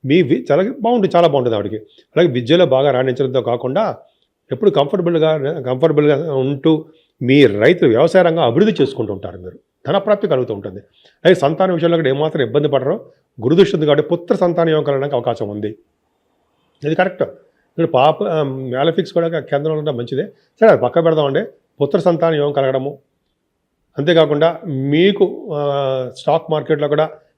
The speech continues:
సక్సెస్ అవ్వడానికి అవకాశాలు ఉండడము జరుగుతుంది. అష్ట-, సప్తమ భావానికి కుజుడు చూస్తాడు కాబట్టి సప్తమాధిపతి భాగ్యాలు ఉన్నాడు కాబట్టి జనరల్‌గా ఏంటంటే మీరు భార్యాభర్తలు కలిసి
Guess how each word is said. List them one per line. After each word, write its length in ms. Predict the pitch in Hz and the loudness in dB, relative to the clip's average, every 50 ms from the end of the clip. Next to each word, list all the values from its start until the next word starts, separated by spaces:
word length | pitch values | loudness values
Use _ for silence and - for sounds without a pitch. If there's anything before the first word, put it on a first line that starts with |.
| _ _ | _ _
సక్సెస్ 520 | - - 143 135 139 - - 175 170 - | -2 -2 -2 -2 -2 -2 -4 -2 0 0
అవ్వడానికి 320 | 151 143 143 143 143 135 | -2 0 0 -2 -2 -2
అవకాశాలు 380 | 135 127 123 135 131 123 131 127 | -4 -2 -2 -2 -4 -2 -4 -4
ఉండడము 240 | 123 120 127 175 233 | -4 -2 0 0 4
జరుగుతుంది. 360 | 196 175 139 - 120 104 98 - - _ _ _ _ _ _ _ 131 | 4 4 2 2 -2 -8 -10 -12 -16 _ _ _ _ _ _ _ -8
అష్ట-, 340 | 113 - - - 185 151 | -8 -8 -6 -6 -4 -4
సప్తమ 400 | 131 - - - - 208 202 196 | -4 -6 -8 -4 0 0 2 2
భావానికి 400 | 170 165 175 170 170 165 160 160 | 4 4 4 4 2 0 -2 -4
కుజుడు 320 | 160 - - 143 156 175 170 | -6 -4 -2 0 2 2 2
చూస్తాడు 280 | 165 156 160 165 151 | 0 0 0 0 0
కాబట్టి 500 | 147 139 135 127 123 123 135 135 135 135 - - - _ _ _ _ _ 143 127 | 2 2 0 0 0 0 0 0 0 -2 -6 -12 -18 _ _ _ _ _ -14 -14
సప్తమాధిపతి 800 | 113 - - 143 - - - 190 180 185 196 202 196 196 180 190 | -10 -6 -4 -6 -6 -2 -4 -2 0 2 2 2 2 4 2 2
భాగ్యాలు 500 | 170 165 165 135 131 139 139 147 156 156 | 0 0 -2 0 0 2 2 2 2 2
ఉన్నాడు 160 | 151 143 139 | 2 0 0
కాబట్టి 360 | 135 127 123 127 120 143 156 - - _ _ _ _ - | 0 0 -2 -2 -2 -2 -6 -6 -12 _ _ _ _ -4
జనరల్‌గా 580 | 107 160 175 185 214 220 240 247 240 202 196 | 2 4 4 4 4 2 0 0 2 2 0
ఏంటంటే 380 | 180 175 170 160 156 196 247 262 | 0 0 -2 -4 -4 -4 -6 -4
మీరు 340 | 220 185 185 175 165 160 151 | 0 0 2 2 4 2 0
భార్యాభర్తలు 880 | 127 110 117 131 147 151 165 175 165 139 143 147 - - 170 165 175 165 175 - - - | 2 2 2 2 2 2 2 0 0 0 -2 -4 0 0 0 2 2 0 -2 -10 -2 0
కలిసి 440 | 147 151 175 170 - 233 269 294 | 2 2 2 2 0 -4 -6 -6